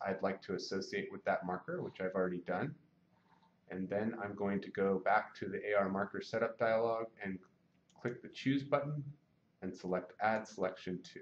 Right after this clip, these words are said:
And this is now going to associate marker one with that group of objects that I selected over here. So now anytime my web camera sees that marker, it will augment this group of objects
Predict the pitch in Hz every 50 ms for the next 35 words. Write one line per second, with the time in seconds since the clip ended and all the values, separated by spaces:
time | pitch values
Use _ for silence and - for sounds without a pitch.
0 | - - _ _ _ _ _ _ _ _ _ _ _ _ _ _ _ _ _ _
1 | _ _ _ _ _ _ _ _ - - 98 117 151 135 - 135 - 117 113 113
2 | 113 113 110 107 104 104 101 98 101 101 - - 113 120 123 120 - - 95 85
3 | 92 92 - 95 92 104 104 - 131 123 107 85 80 80 87 113 - _ _ _
4 | _ _ _ _ _ _ _ _ _ _ _ _ _ _ _ _ - 92 90 -
5 | - 98 95 92 - - 104 101 101 98 95 104 104 110 113 - - 82 82 -
6 | - - 85 80 78 76 - - - 82 76 - - - - - - - - -
7 | - - - - - _ _ _ _ _ _ _ _ _ - - 101 98 98 98
8 | 98 117 139 139 135 - - 143 139 131 113 107 107 110 - - _ _ - 98
9 | 92 92 101 107 110 113 - - 113 110 107 104 95 - - - 120 117 113 -
10 | 110 107 107 - - 110 117 113 - 90 82 87 - - 95 - - 95 90 -
11 | - 101 104 104 104 - 98 92 90 - - _ _ _ _ _ _ _ _ -
12 | 98 87 - - - 98 - - 90 98 92 87 85 - 82 76 - - - -